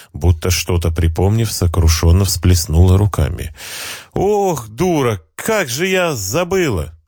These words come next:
«Что забыла?» «Типчик этот, Геннадий, квартирант Володьки Крохина.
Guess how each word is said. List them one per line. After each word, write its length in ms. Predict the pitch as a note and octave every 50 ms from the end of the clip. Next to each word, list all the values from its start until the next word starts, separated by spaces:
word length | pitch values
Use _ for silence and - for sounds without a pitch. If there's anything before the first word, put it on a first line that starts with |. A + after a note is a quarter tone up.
| _ _
«Что 420 | - - - - - B2 C#3+ D3+
забыла?» 560 | A2+ F2 F#2+ G2+ G2+ C3 C3+ A2 F#2+ - - - _ _ _ _ _ _ _ _ _ _
«Типчик 540 | - - G#3 A#3 - - - - - - - -
этот, 440 | C#3+ C3 B2 - F2+ D#2+ - - _ -
Геннадий, 640 | F2 E2 E2 D3+ E3+ E3+ D#3+ C3+ G2 E2+ E2+ D2+ D#2 - - - - _ _ -
квартирант 680 | - F#2+ A2 C3+ B2+ - - A2+ A#2 C3 D#3+ F3 D3 B2+
Володьки 540 | A2+ B2 D#3+ F3+ G3 G3+ F#3 - - C3
Крохина. 640 | A2+ - D#3 D#3+ D3+ A2 - - F#2+ D#2+ C#2 C2 -